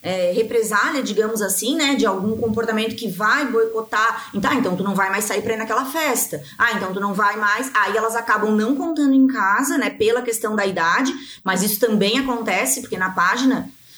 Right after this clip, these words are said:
como ela é uma página colaborativa, eu recebo vários relatos no direct e de mulheres que dizem: não, se tu publicar, eu não quero que seja identificado, eu quero que seja anônimo, porque meu marido não sabe, a minha família não sabe, e mulheres adultas de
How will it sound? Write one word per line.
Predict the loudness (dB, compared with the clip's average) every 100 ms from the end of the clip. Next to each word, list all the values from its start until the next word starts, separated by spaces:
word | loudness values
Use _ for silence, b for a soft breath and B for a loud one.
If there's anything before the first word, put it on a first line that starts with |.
| B
como | -6 -2
ela | 0
é |
uma | 0
página | 0 0 0
colaborativa, | 0 0 0 0 -2 -4 -2 -2
eu | 0
recebo | 0 0 0
vários | 0 0 0 -2
relatos | 0 2 2 0 -4
no | -2
direct | 0 0 0 -2 -4 -4 -2 -2 B B B -6
e | -2 0
de | 0
mulheres | 2 2 2 0
que | 0
dizem: | 2 2
não, | 2 0 -4 -8
se | -10
tu | -8 -6
publicar, | -4 -2 0 0 2
eu | 0
não | -2
quero | -2 -2 -2
que | -2
seja | 0 0
identificado, | 0 -2 -4 -2 0 0
eu | 0
quero | -4
que | -2
seja | -2 0
anônimo, | 0 2 2 0
porque | 0 0
meu | 0
marido | 2 2 2 2 2
não | 0 0
sabe, | -2 0 0 0 0 -4 -6 B B B
a | 0
minha | 0
família | 2 2 4 4 4 2
não | 2 0
sabe, | 0 2 2 0 -2
e |
mulheres | -2 0 0 0
adultas | 0 0 0 0 -2
de | -2 -4